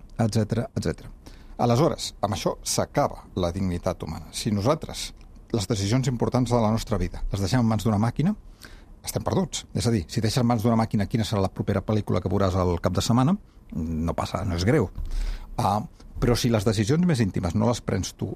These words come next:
en el teu, em, lloc més interior, aleshores deixes de, de ser humà i et vas convertint en un robot.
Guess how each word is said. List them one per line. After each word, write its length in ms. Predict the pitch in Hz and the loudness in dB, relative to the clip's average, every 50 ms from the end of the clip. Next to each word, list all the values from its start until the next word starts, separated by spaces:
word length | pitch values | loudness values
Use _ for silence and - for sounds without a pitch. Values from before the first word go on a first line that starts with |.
| - - | -6 -4
en 140 | 95 90 87 | -2 -2 -2
el 120 | 87 87 85 - | -2 -4 -4 -4
teu, 260 | - 107 104 104 101 - - | -2 0 0 0 -2 -2 -2
em, 300 | 104 95 95 90 87 82 87 87 - - - - - - - - - - | -2 -2 -2 -2 -2 -4 -6 -8 -12 -16 -20 -20 -20 -20 -20 -12 -8 -4
lloc 280 | 107 104 113 120 - | -2 0 0 0 0
més 200 | 101 98 101 - 117 | 0 -2 -2 -2 -2
interior, 500 | 104 95 - 95 95 95 107 143 165 - - - - - - - - - - 120 | -2 -2 -2 -4 -2 -2 -2 0 0 0 0 0 -2 -4 -6 -8 -8 -4 0 0
aleshores 440 | 113 104 98 90 104 98 120 127 - | 2 2 2 2 2 0 0 0 0
deixes 240 | 123 110 - 110 95 | -2 -2 -2 -2 0
de, 180 | 98 95 92 101 | 0 0 0 0
de 100 | - 98 | 0 -2
ser 120 | - - 110 | 0 0 0
humà 120 | 107 131 | 0 0
i 80 | 156 139 | 0 -2
et 80 | 127 | -2
vas 200 | 117 - 127 117 - | -2 -2 -2 -2 0
convertint 320 | 143 127 113 - - 127 127 | 0 0 0 0 0 0 2
en 80 | 117 | 2
un 100 | 104 92 | 0 0
robot. 360 | - - - - - - - | -2 -4 -6 -6 -8 -14 -18